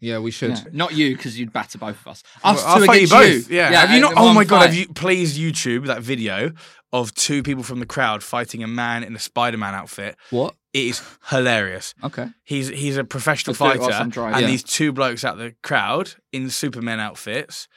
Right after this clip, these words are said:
Speaker 3: not Superman, but, like, you know, hero outfits,
Speaker 1: Yeah.
Speaker 3: get in the cage and they fight a Superman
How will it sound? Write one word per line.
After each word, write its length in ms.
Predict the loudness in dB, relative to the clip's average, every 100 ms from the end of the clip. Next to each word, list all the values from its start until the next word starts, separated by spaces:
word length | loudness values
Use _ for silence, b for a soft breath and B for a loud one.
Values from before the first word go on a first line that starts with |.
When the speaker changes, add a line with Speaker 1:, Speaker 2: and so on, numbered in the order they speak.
| -16
Speaker 3:
not 160 | -14 -12
Superman, 400 | -12 -14 -14 -12
but, 100 | -12
like, 180 | -12 _ -14
you 100 | -12
know, 160 | -12 -14 b b
hero 320 | -6 -2 -2 -4
outfits, 500 | -6 -8 -10 -10 -10
Speaker 1:
Yeah. 300 | -8 -8 -8
Speaker 3:
get 160 | -6 -6
in 100 | -6
the 60 | -10
cage 480 | -6 -6 -6 -10 -12
and 100 | -12
they 60 | -12
fight 320 | -6 -4 -4
a 40 |
Superman 640 | -6 -10 -10 -10 -10 -12 -14